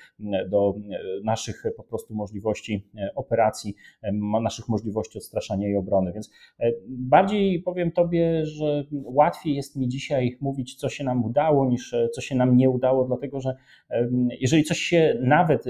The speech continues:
dzisiaj, mówiąc tak jak, e, tutaj, em, widzimy tę kwestię turecką, mogło jeszcze nie do końca zamknąć, e, no to i tak pokazaliśmy znaczną zdolność do rozmawiania ze sobą.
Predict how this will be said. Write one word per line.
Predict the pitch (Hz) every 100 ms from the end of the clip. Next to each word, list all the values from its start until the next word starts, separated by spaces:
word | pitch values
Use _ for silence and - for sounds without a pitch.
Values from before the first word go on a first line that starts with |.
| 110
dzisiaj, | 123 151 139 120 117
mówiąc | 117 117 113
tak | - 120
jak, | 117 -
e, | 117 - - 113 107
tutaj, | - 110 110 107
em, | 110 107 107 107 104 - -
widzimy | 101 110 113 131 120 107
tę | 110 104 107
kwestię | - - 110
turecką, | - 123 147 - 120 107 - _
mogło | - 117 151 147 123
jeszcze | 123 127 139
nie | 123
do | 123
końca | 123 151 151 127
zamknąć, | 120 139 135 135 170 214 -
e, | 151 143 147
no | 143
to | - 156 -
i | 143
tak | - 170
pokazaliśmy | - - 135 131 147 151 156 151 147 -
znaczną | 123 104 120 127 170 - 165 139
zdolność | 123 135 156 151
do | 143 139
rozmawiania | 135 151 143 170 165
ze | 101 95
sobą. | - 82 85